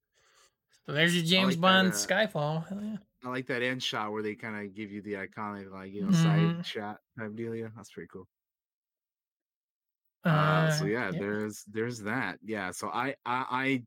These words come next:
Speaker 2: I, I just need to go back and, and, and watch Spectre 'cause I haven't seen that, and then maybe get a refresher by watching some of the other ones. But, uh, anyway.
Speaker 1: Yeah.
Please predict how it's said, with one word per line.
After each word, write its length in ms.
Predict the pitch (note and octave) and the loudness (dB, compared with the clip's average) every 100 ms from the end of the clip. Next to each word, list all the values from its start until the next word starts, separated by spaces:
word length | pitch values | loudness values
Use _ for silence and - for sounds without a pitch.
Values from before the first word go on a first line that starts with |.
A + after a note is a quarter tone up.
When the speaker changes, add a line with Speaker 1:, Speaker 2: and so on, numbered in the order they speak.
| - | -6
Speaker 2:
I, 80 | B2+ | -6
I 40 | |
just 180 | C3 B2 | -4 -4
need 180 | B2 A2 | -4 0
to 280 | G#2+ G#2 G2 | 2 0 -2
go 140 | A2 G2+ | -4 -2
back 260 | G2+ F#2+ G2+ | -2 -4 -8
and, 260 | F#2 F#2 | -10 -10
and, 300 | F#2 F#2 F2+ - | -10 -12 -12 -14
and 160 | F#2 | -10
watch 220 | F#2 F#2 - | -8 -8 -8
Spectre 1000 | - - - - - - A2 - A2 G#2+ | -8 -6 -8 -10 -8 -4 -4 -2 -4 -4
'cause 160 | - | -6
I 100 | F2+ | -10
haven't 180 | F2 D#2+ | -10 -8
seen 180 | B2 A#2+ | -4 -2
that, 280 | A#2+ A#2 G#2+ _ - _ _ _ _ _ F#2 | -2 -4 -6 _ -20 _ _ _ _ _ -12
and 140 | F#2+ | -6
then 200 | F#2+ F#2+ | -4 -2
maybe 540 | G2 G2 G2+ G2+ G2+ G2 _ _ - | 0 0 -2 -2 -4 -8 _ _ -10
get 160 | A#2 A#2 | -2 2
a 40 | |
refresher 560 | G#2+ G2+ A2+ G2+ - G2 | 2 0 -2 -4 -4 -4
by 140 | F#2 | -4
watching 340 | F#2+ G2 - F#2+ | -4 -6 -6 -12
some 160 | - | -10
of 60 | F#2 | -6
the 60 | F#2 | -6
other 120 | F2 | -6
ones. 240 | E2+ E2+ - | -10 -14 -14
But, 120 | F2+ - F2+ | -14 -10 -8
uh, 260 | F2 F2 D#2+ | -6 -8 -8
anyway. 300 | A2+ F#2 E2 _ _ _ _ _ _ _ - | -6 -4 -6 _ _ _ _ _ _ _ -2
Speaker 1:
Yeah. 300 | D#3+ F#3 G3+ | 0 2 -2